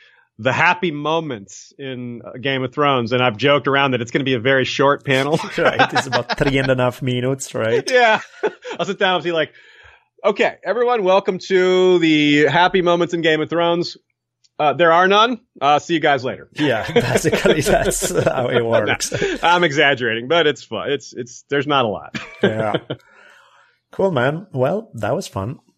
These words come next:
Speaker 2: We
Speaker 1: That
Speaker 2: got
Speaker 1: was
Speaker 2: to
Speaker 1: fun,
Speaker 2: do a
Speaker 1: yeah.
Speaker 2: quick run through, actually not quick at all, a long run through the,
Speaker 1: <laughs>
Speaker 2: uh, historical examples and
Speaker 1: That's right.
Speaker 2: relating to Game of Thrones.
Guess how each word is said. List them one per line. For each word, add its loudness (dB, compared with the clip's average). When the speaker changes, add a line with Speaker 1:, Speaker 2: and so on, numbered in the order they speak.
Speaker 2:
We -6
Speaker 1:
That -6
Speaker 2:
got 0
Speaker 1:
was 0
Speaker 2:
to -4
Speaker 1:
fun, 0
Speaker 2:
do 0
a 0
Speaker 1:
yeah. -4
Speaker 2:
quick -6
run -4
through, 0
actually -2
not -4
quick 0
at -2
all, 2
a -2
long 2
run -2
through 0
the, 0
Speaker 1:
<laughs> 0
Speaker 2:
uh, 0
historical 0
examples -2
and -2
Speaker 1:
That's -4
right. 2
Speaker 2:
relating 0
to -6
Game -2
of -4
Thrones. -2